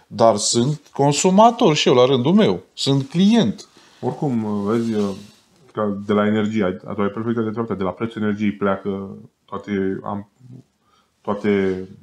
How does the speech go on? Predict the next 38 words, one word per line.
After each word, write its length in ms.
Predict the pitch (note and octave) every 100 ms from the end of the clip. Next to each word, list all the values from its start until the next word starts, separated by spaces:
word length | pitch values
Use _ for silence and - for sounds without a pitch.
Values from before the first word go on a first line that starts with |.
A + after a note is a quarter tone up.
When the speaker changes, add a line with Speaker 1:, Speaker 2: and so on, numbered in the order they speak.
| _ _ _
Speaker 2:
creșterile 460 | G#2+ G#2 - F#2+ G#2
astea 200 | G#2 A2+
și 220 | - A#2
de 80 | A#2
la 100 | G2+
prețul 520 | A#2 A2 - G#2 G#2 - _
petrolului. 500 | - A2+ A#2+ A2 F#2 - - - - _
Sper 280 | _ - F#3+
că 280 | G#3+ A#3 F#3 - -
vor 240 | A#2+ D3 E3
găsi 260 | F3 F3+
noi 240 | G#3+ F3 F3
soluții 400 | - E3 F3 A#2
sau 180 | A#2 A2
vechi 280 | A2+ G3+
soluții 460 | - E3+ C3+ C3+ B2+
de 100 | A#2
energie 480 | A#2+ A#2 G#2+ G#2 C3+
mai 160 | C3+ C#3+
ieftină, 340 | C#3+ A2 G2+
redeschiderea 560 | A2 A2+ A2 A#2+ A#2+ A#2
minelor, 540 | B2 D#3 G#2+ F#2+ F#2 - _ _ _ -
care 260 | A#2 A2+
e 120 | A#2
la 100 | A#2+
îndemână, 520 | C3 B2 B2+ E3 B2 G#2
adică 220 | G#2 A#2+
e 20 |
o 40 | A2+
soluție 240 | B2+ C3
pe 60 | C3
care 120 | B2+
am 60 | B2
mai 100 | A#2
folosit-o 640 | B2 A2+ G#2+ D#3+ D#3+ E3 - _ - _ _ _
și 720 | - - C3+ D3+ D#3+ D#3 D3+ D3 D3 - _ -
a 120 | C3
mers. 440 | F#3+ A#2+ - -